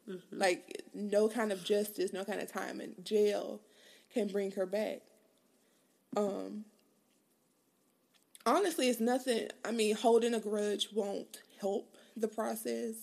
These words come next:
Speaker 2: Being angry at you or being unforgiving won't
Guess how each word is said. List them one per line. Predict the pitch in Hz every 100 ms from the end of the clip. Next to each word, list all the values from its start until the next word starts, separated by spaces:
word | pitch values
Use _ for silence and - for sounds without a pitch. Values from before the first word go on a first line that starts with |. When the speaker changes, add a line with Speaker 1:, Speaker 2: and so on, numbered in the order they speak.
| - _ - - - -
Speaker 2:
Being | 190 214 175 -
angry | 185 220 247 220
at | -
you | 208 226 240
or | 208
being | 202 202 -
unforgiving | 202 - 180 196 208 208 220
won't | 196 190 -